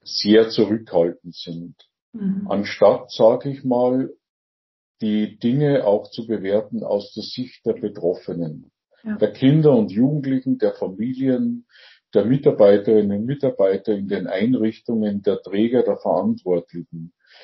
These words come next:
Speaker 2: Ja.
Speaker 1: die sich hier sozusagen unglaublich einsetzen und alles tun, um auch diese Vorgaben im Rahmen des Infe-,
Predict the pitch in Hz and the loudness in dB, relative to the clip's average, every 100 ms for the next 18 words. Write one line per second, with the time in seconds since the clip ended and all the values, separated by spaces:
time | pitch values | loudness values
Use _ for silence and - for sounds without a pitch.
0 | - 110 104 110 101 117 - 110 131 147 | -18 -14 -4 -4 0 -2 -2 0 6 6
1 | 139 123 113 113 110 98 101 110 110 107 | 6 0 -4 -2 4 6 6 2 2 0
2 | - - 131 139 110 101 107 104 - 95 | -4 -2 0 2 4 4 2 -6 -6 -4
3 | 107 151 - 95 92 - 131 151 - _ | -2 -2 -4 -6 -6 -4 -4 -4 -10 _
4 | _ _ - 110 101 101 110 107 - 120 | _ _ -8 -4 4 4 4 0 -4 0
5 | 135 156 127 113 104 104 - 117 113 98 | 0 0 -2 0 2 0 -4 -6 -4 -6
6 | - 95 135 - 87 87 117 135 156 151 | -4 0 0 0 -2 -2 -4 -8 -8 -12
7 | _ _ _ _ - 104 95 92 95 104 | _ _ _ _ -12 -8 0 2 2 0
8 | 98 98 - 104 - 117 107 110 101 | -4 -8 -8 -8 -4 -4 -4 -4 -6